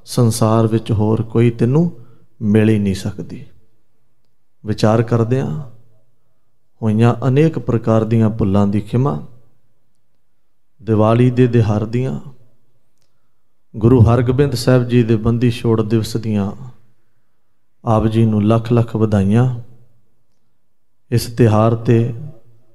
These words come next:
ਤੁਸੀਂ ਗੁਰੂ ਸਾਹਿਬ ਜੀ ਦੇ ਚਰਨਾਂ 'ਚ ਨਤਮਸਤਕ ਹੋ ਰਹੇ ਹੋ।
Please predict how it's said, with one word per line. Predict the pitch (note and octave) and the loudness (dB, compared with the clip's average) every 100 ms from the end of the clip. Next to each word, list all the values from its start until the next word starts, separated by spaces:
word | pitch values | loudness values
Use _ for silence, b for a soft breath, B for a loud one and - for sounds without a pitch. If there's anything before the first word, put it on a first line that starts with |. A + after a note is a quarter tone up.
| - - - - - | -20 -20 -20 -18 -6
ਤੁਸੀਂ | A#2 A#2+ A2+ | 0 2 4
ਗੁਰੂ | A#2 C#3 | 4 4
ਸਾਹਿਬ | C3 B2 B2 | 4 2 2
ਜੀ | A2+ A2+ | 0 0
ਦੇ | A2 | 0
ਚਰਨਾਂ | A2+ A2+ A2 A2+ | 2 0 2 0
'ਚ | A2 | 0
ਨਤਮਸਤਕ | G#2+ A2 A2+ A2+ A2 - C3 C3+ | 0 0 0 -2 -2 -2 -8 -4
ਹੋ | A2 G2 | -2 0
ਰਹੇ | G#2 A2+ A#2 | 2 2 2
ਹੋ। | G2+ G#2+ B2+ | 0 -4 -10